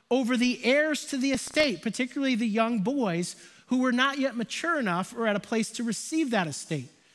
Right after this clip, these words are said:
And so the job of the pedagogue was to be involved primarily from a disciplinary view, point of view,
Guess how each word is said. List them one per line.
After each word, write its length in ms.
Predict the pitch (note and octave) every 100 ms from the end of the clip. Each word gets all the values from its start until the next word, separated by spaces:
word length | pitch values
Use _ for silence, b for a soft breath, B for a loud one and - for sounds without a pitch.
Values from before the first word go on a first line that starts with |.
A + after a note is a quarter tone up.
| b b b b b b
And 100 | A#3
so 100 | C#4
the 140 | B3+
job 380 | F#3+ A#3 D4+ F4+
of 80 | D#4+
the 100 | D4
pedagogue 680 | - E4+ F#4 G3+ F#3 F#3+ G#3+
was 140 | A3
to 80 | B3
be 160 | A#3 A#3
involved 520 | G3+ A#3+ C#4+ D4 -
primarily 420 | B3 A#3+ D4 D4+
from 140 | C4
a 60 | G#3+
disciplinary 760 | - E4 - - C#4 A#3 G3+ F3+
view, 240 | D3+ E3+
point 220 | - G#3
of 80 | F3
view, 240 | D3+ F3+